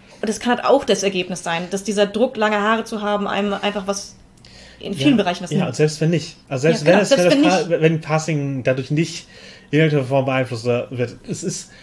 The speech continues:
Speaker 2: darum geht es ja nicht. Es geht darum,
Speaker 1: Genau.
Speaker 2: dass man sich selber mit sich selber wohlfühlt und nicht
Speaker 1: Ja.
Speaker 2: darum, gesellschaftliche Normen zu erfüllen.
Speaker 1: Genau, aber e-,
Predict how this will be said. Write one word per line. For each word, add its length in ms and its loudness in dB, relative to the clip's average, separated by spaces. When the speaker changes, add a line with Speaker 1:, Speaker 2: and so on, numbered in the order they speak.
Speaker 2:
darum 180 2
geht 160 2
es 140 -4
ja 80 -2
nicht. 80 -4
Es 100 -6
geht 120 2
darum, 100 4
Speaker 1:
Genau. 100 2
Speaker 2:
dass 80 0
man 20 -2
sich 80 -4
selber 240 4
mit 80 -4
sich 140 -2
selber 280 2
wohlfühlt 460 -4
und 80 -4
nicht 280 0
Speaker 1:
Ja. 40 -6
Speaker 2:
darum, 380 2
gesellschaftliche 360 0
Normen 160 0
zu 100 -6
erfüllen. 320 -8
Speaker 1:
Genau, 200 2
aber 380 2
e-, 240 -10